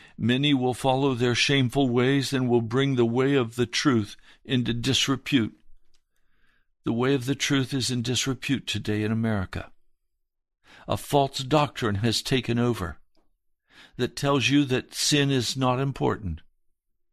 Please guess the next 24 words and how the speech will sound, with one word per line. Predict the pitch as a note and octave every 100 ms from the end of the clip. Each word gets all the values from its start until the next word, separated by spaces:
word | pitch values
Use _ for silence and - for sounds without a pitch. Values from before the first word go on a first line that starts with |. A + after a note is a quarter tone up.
| _ _ - -
that | C3 -
you're | B2+ B2+
saved, | - D#3+ C3+ F#2+ F2 - - _ _ _ _ _ _ _ _ _ - - -
that | A#2+ C3 B2+
you | C3 C#3
don't | C#3 D3 C3+
have | D3 C#3+
to | D#3
worry. | D3+ D#3+ B2+ F#2 F2 -
All | - C#3+ D3
of | C3+
your | D3
future | - D#3+ - D#3
sins | C3 D#3 D3 C#3+
were | D#3
forgiven. | - D3 C#3+ D#3 C3
You | C3
get | C3 C3+
a |
free | B2 D3+ D3
pass. | D3 D3 A#2+ G2 - - _ _ _ _ _ _ _ _ _ _ _ _ _ _ _ -
That's | A#2 -
a |
lie. | A2 A#2 A2+ F#2+ E2+